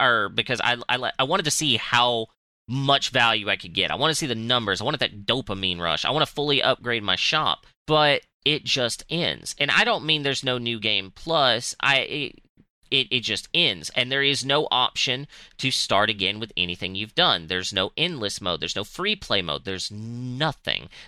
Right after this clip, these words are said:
The, if you want to go back to your save, I hope you have a save before, like, the final day, because otherwise, that's it.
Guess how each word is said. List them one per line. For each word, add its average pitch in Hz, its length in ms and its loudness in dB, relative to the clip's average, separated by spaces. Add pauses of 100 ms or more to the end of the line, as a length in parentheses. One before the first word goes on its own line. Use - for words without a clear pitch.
(100)
The, 120 180 2
if 113 160 0
you 113 140 -2
want 123 300 2
to 147 60 -8
go 131 120 0
back 131 240 0
to 135 80 -8
your 107 100 -4
save, 143 400 0
I 104 100 2
hope 131 240 -8
you 156 140 -4
have 143 200 0
a 135 100 0
save 135 420 0
before, 123 600 -2 (300)
like, 107 180 0
the 104 100 -8
final 127 420 0
day, 107 320 2
because 101 340 -8
otherwise, 127 640 2 (240)
that's 139 340 -2
it. 233 240 -4